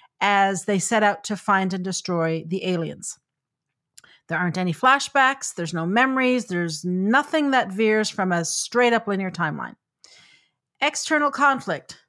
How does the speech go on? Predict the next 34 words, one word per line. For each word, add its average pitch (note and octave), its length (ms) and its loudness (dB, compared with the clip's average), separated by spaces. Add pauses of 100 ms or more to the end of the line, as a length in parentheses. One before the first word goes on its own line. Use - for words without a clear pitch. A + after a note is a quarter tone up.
(480)
Um, F#3 420 2 (640)
yeah, C4 280 4
we G3+ 140 -2
have, G#3 240 2
uh, G3+ 240 0
Ripley A3+ 380 0
and A#3+ 80 2
the A#3+ 60 2
Marines. A#3+ 580 0 (180)
I, G3 60 -4 (120)
I G#3 60 -4
kind A3+ 220 -2
of G3+ 60 -4
think G#3 180 -4
of F#3 100 -4
them F#3+ 120 -2
as D#3+ 140 -2
Ripley G3+ 240 -2
and F#3 100 0
the D#3+ 60 -2
gang. E3+ 260 0 (220)
Ripley C#4 520 0
and B3 160 2
the B3 60 4
Marines B3 800 4
against A3+ 440 2
all C#4+ 140 4
the D4 100 0
aliens. G3 540 -2 (420)
A G3+ 80 -2
single A3+ 360 2
active G#3+ 380 2
protagonist? B3+ 720 -2 (380)
Ripley. E3 360 -2